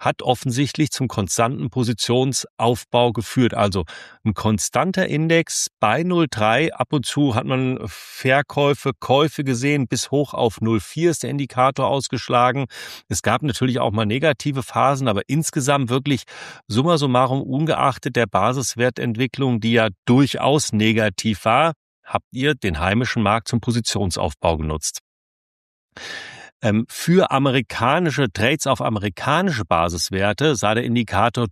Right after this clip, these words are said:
deutlich fragiler aus, deutlich volatiler aus im letzten Monat. Ähm, hier haben wir wirklich Schwankungen von plus null Komma zwei fünf und minus null Komma zwei fünf geführt.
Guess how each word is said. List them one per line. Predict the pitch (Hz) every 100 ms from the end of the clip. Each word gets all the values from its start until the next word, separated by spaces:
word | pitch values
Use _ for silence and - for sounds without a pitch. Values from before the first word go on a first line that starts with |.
| -
deutlich | 135 170 - 123 135 - - -
fragiler | - 110 101 90 135 151 135
aus, | 139 -
deutlich | 117 120 120 104
volatiler | 98 101 143 139 - 98 90
aus | - 98 92
im | 90
letzten | 87 82 - 90
Monat. | 80 90 98 113 139 - - - - -
Ähm, | 117 104 107 104 113 -
hier | 113 107
haben | 139
wir | 123
wirklich | 98 139 143 120 -
Schwankungen | - - 120 120 160 - 147 147 131
von | - 135 135 135 131 - -
plus | - 113 151 -
null | 131 151 151
Komma | - 147 143 131
zwei | - - 120 135 143
fünf | - 143 143 123
und | 139 123
minus | 131 131 175 127 -
null | 104 95
Komma | - 92
zwei | 90 - 90 92
fünf | - 95 -
geführt. | 92 - 135